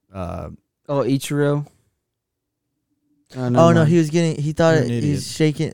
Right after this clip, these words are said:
Speaker 3: umpire was shaking his
Speaker 1: The
Speaker 3: hand.
Speaker 1: umpire came up to
Speaker 3: Yeah.
Speaker 1: check his hands, like, you know, you know.
Speaker 3: Or sticky stuff.
Speaker 1: Yeah, post
Speaker 2: Oh.
Speaker 1: inning, post inning substance check.
Speaker 3: Uh, Ohtani
Speaker 1: And,
Speaker 3: thought he
Speaker 1: uh,
Speaker 3: was
Speaker 1: he,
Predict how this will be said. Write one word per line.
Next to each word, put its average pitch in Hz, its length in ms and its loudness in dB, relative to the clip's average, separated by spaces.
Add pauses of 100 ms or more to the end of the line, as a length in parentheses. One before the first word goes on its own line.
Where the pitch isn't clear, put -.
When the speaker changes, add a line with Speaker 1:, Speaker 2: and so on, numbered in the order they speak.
Speaker 3:
umpire 139 380 0
was 127 80 -2
shaking 139 280 -2
his 131 140 -4
Speaker 1:
The 131 100 0
Speaker 3:
hand. 143 140 4
Speaker 1:
umpire 135 440 2
came 123 220 -2
up 117 140 -2
to 127 60 -4
Speaker 3:
Yeah. 131 120 0
Speaker 1:
check 113 260 -4
his 104 220 -4
hands, 104 460 -6
like, 90 220 -10
you 123 100 -8
know, 90 280 -6
you 104 120 -8
know. 87 160 -6
Speaker 3:
Or 123 100 -6
sticky 131 380 -6
stuff. 131 340 -10 (100)
Speaker 1:
Yeah, 90 200 -6
post - 500 -8
Speaker 2:
Oh. 117 320 0
Speaker 1:
inning, 95 160 -6 (360)
post 110 280 -8
inning 95 240 -8
substance 101 560 -10
check. 95 400 -8
Speaker 3:
Uh, 123 180 -2
Ohtani 131 300 -4
Speaker 1:
And, - 140 -2
Speaker 3:
thought 127 100 0
he 127 60 -2
Speaker 1:
uh, 131 60 -2
Speaker 3:
was 135 100 2
Speaker 1:
he, 139 40 4